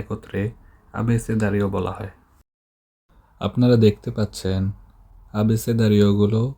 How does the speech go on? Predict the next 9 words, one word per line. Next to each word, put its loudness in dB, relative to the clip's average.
ইংরেজি 2
অ্যালফাবেটের -2
মতোই, -2
তাই -2
আমাদের 0
জন্য -4
স্প্যানিশ -2
ভাষা -6
শেখাটা -8